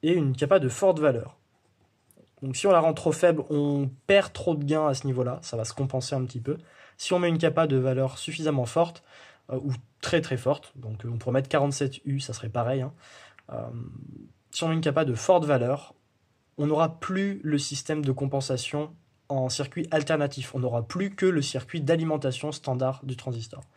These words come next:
Donc ça va déjà beaucoup mieux marcher. Qu'est-ce qui nous manque sur notre schéma ? La bobine. En fait, si je l'ai pas rajoutée, c'est parce que justement, euh, si on la connectait à la masse, vu que c'est un fil en basse fréquence, une bobine c'est juste un fil enroulé, hein,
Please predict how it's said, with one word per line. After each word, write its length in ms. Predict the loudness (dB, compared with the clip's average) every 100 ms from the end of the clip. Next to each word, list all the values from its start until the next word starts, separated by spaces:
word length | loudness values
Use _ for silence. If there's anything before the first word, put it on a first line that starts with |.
| -20 -20 -4
Donc 160 | -2 -2
ça 100 | -2
va 80 |
déjà 200 | 0 2
beaucoup 300 | 2 0 0
mieux 140 | -2 0
marcher. 320 | -2 -6 -14 _ _ _ _ _ _ _ -20 -2
Qu'est-ce 180 | 2 2
qui 80 | 2
nous 80 | 0
manque 160 | 2
sur 120 | 2 0
notre 120 | 0
schéma ? 220 | 2 4
La 120 | 4
bobine. 420 | 2 2 0 -2 -6 -14 -20 -20 -8
En 40 | 0
fait, 120 | 2
si 120 | 2
je 60 | 2
l'ai 80 | 4
pas 140 | 6
rajoutée, 380 | 6 4 2 0
c'est 140 | 0
parce 200 | -2 -2
que 100 | 0
justement, 640 | -2 0 0 2 2 0 _ _ _ _
euh, 140 | -6 -4
si 160 | 0
on 80 | 4
la 100 | 4
connectait 360 | 4 0 2 4
à 80 | 4
la 100 | 4
masse, 300 | 0 0 -4
vu 100 | -4
que 60 |
c'est 120 | 0
un 100 | 0
fil 420 | 0 -4 -2 -2 -2
en 80 | -2
basse 220 | -4 -4
fréquence, 500 | -6 -6 -4 -6 -8
une 80 | -6
bobine 260 | -4 -4 -6
c'est 160 | -6
juste 220 | -10 -8 -8
un 60 |
fil 160 | -6 -6
enroulé, 340 | -4 -2 -2
hein, 120 | -2